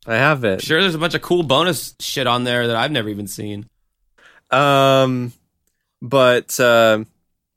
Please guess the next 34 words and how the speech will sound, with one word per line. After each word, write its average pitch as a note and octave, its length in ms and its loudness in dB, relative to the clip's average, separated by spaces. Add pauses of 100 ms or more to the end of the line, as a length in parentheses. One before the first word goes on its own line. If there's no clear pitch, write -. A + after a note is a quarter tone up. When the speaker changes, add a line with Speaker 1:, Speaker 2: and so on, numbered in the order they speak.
(340)
Speaker 1:
there's C#3+ 320 0
another, D3 440 2
like, C#3 220 0
gangster C3+ 800 -2
show C3 440 0
that B2+ 120 -2
just B2 240 -6
came A#2+ 280 -8
out. A#2+ 360 -2
It's - 120 -14
called, A2 340 -4
uh, G2+ 480 2 (100)
Tulsa A2+ 340 -4
King. A#2+ 400 -8 (180)
Stallone A2 500 -6
is A#2 140 -10
in B2 100 -2
it. B2+ 260 -6 (240)
Speaker 2:
I - 60 -4
heard C3 160 2
about G#2 140 -2
Speaker 1:
He G2+ 60 0
actually F#2+ 200 -4
Speaker 2:
that. G2 100 -4
Speaker 1:
plays G#2+ 260 -2
the A2 360 0
mob A2 400 -4
boss. A2+ 600 0 (800)
And, G2 720 -6
uh, G2+ 240 2
it's G2 120 -6
like A2 140 -4
a G#2+ 80 -6
comedy. G#2+ 1000 -2